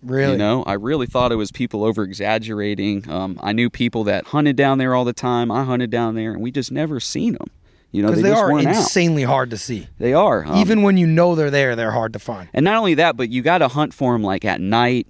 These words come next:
Speaker 2: You know,
Speaker 1: Yeah.
Speaker 2: you gotta cover a lot of ground on these roadways that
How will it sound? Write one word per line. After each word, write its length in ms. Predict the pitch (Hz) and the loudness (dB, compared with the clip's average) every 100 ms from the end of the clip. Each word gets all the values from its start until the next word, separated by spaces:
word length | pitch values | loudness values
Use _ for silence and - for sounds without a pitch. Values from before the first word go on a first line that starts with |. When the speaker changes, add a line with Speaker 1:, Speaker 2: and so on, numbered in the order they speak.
| - 107 | -8 0
Speaker 2:
You 120 | 113 | 2
know, 200 | 117 113 | 4 2
Speaker 1:
Yeah. 80 | 104 | 0
Speaker 2:
you 60 | |
gotta 200 | 104 120 | -2 -2
cover 320 | 110 139 123 117 | -2 -2 0 2
a 60 | |
lot 220 | 110 113 | 2 2
of 60 | 104 | 0
ground 440 | 95 107 110 113 - | -2 0 2 2 2
on 160 | 110 107 | 0 0
these 180 | 104 95 | -2 0
roadways 840 | 95 107 110 107 104 98 92 - | 2 4 4 2 2 0 -4 -4
that 360 | 92 90 90 | 0 2 2